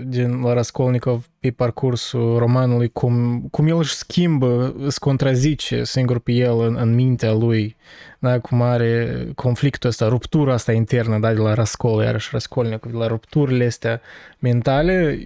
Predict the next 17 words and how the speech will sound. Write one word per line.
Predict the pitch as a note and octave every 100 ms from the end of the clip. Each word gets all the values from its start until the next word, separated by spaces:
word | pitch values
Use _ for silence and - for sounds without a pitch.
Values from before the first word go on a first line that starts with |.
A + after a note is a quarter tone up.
| C#3+
Eu | C3 B2+
n-am | B2+ A#2
văzut | A2+ A2+ A2 - - _ -
alt | A#2+ A#2 A2+
autor | A#2+ A2+ A#2+ A#2 - _ _ _ _
până | B2 A#2+
acum | A2 - A2 G#2+ B2
să | - - -
facă | A#2+ A#2
atât | A#2 A#2
de | A2+
bine | A#2 A2
ca | A#2+
Dostoevski, | A#2 - A#2 - -
că | -
asta | B2 -
e... | A#2